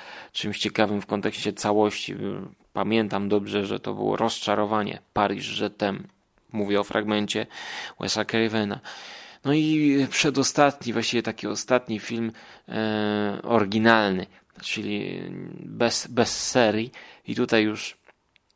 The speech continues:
i tutaj już mamy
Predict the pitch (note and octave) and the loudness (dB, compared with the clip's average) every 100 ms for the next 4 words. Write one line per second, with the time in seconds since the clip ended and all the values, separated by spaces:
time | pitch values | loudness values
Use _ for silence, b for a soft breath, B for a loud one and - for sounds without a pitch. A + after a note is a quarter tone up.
0 | _ _ _ _ _ _ - - - - | _ _ _ _ _ _ -20 -14 -12 -6
1 | G2+ A#2 G2 G#2 A#2+ - B B B B | -2 2 2 2 0 -8 B B B B
2 | - G#2 G2 G2 F#2+ | 0 2 4 4 0